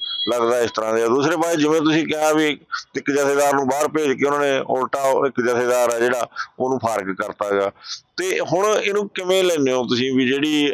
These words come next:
ਅਕਾਲੀ ਦਲ ਦੀ ਭਰਤੀ ਹੋ ਰਹੀ ਆ ਜਾਂ ਜਿਹੜੀ ਉਹ ਭਰਤੀ ਕਮੇਟੀ ਆ, ਅਕਾਲ ਤਖਤ ਸਾਹਿਬ ਦੇ ਹੁਕਮਨਾਮੇ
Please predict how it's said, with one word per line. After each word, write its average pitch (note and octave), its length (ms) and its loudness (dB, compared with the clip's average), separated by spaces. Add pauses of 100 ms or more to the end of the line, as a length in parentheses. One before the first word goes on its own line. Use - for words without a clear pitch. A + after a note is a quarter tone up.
ਅਕਾਲੀ B2+ 360 -2
ਦਲ C3 200 2
ਦੀ C3 100 2
ਭਰਤੀ B2 460 -6
ਹੋ A2+ 180 2
ਰਹੀ A2 260 0
ਆ A#2 220 2
ਜਾਂ A#2+ 140 2
ਜਿਹੜੀ B2 160 2
ਉਹ C#3 100 2
ਭਰਤੀ A#2 420 -8
ਕਮੇਟੀ G#2+ 440 0
ਆ, A#2 140 4
ਅਕਾਲ D3 320 0
ਤਖਤ D3 520 -4
ਸਾਹਿਬ D3+ 200 2
ਦੇ D3+ 60 2
ਹੁਕਮਨਾਮੇ C3+ 680 0